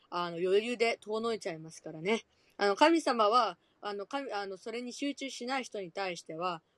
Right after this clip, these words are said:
もうあの、そっぽ向いちゃうんで、まあ、いつでも戻ってくれ、来てくれますけど。ですから、あの、まあ、そっぽは向かずに、あの、理解したいというその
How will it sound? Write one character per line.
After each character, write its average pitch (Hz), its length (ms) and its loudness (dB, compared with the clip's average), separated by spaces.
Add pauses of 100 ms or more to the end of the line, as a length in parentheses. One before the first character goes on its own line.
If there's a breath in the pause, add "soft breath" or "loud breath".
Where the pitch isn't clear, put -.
も 190 180 2
う - 20 0
あ 170 120 -2
の、 170 160 -8
そ - 140 0
っ - 100 0
ぽ - 80 -6
向 185 160 2
い 190 60 0
ち 208 120 -2
ゃ 202 60 2
う 180 80 -4
ん 156 100 -8
で、 160 220 -4
ま 226 100 6
あ、 196 40 6
い 196 80 4
つ 240 100 -6
で 247 80 4
も 226 100 0
戻 208 220 2
っ - 40 -4
て 185 100 -6
く 180 120 -10
れ、 165 100 -8 (160)
来 - 100 -8
て 185 100 0
く - 100 -10
れ 160 100 -8
ま 170 120 -8
す - 100 -12
け 151 120 -8
ど。 160 220 -2 (440 loud breath)
で 240 100 10
す - 100 -4
か 202 120 8
ら、 180 260 4 (340)
あ 170 300 2
の、 170 180 -2
ま 196 100 0
あ、 185 40 -8
そ 262 140 4
っ 233 120 4
ぽ 190 80 4
は 170 120 4
向 160 100 -6
か 160 160 -6
ず 160 140 -10
に、 160 200 -8 (360)
あ 165 260 -2
の、 165 160 -2
理 220 120 2
解 220 240 10
し - 100 -2
た 269 180 8
い 220 100 0
と 170 140 -6
い 156 120 -10
う 151 40 -18
そ 196 180 -4
の 202 140 -2